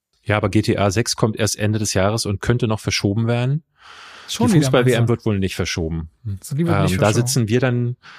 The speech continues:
Speaker 1: wieder hier vorm Fernseher. Kali schreit wieder. Du hättest sie mal,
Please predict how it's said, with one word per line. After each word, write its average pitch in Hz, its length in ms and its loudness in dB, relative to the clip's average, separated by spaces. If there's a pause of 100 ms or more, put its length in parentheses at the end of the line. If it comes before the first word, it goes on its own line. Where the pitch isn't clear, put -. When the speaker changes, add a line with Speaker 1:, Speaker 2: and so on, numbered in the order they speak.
(140)
Speaker 1:
wieder 113 220 2
hier 110 220 2
vorm 104 220 -4
Fernseher. 135 640 -2 (100)
Kali 117 300 0
schreit - 420 0
wieder. 147 420 -2
Du 104 80 -2
hättest 123 280 -2
sie 131 80 2
mal, 123 180 2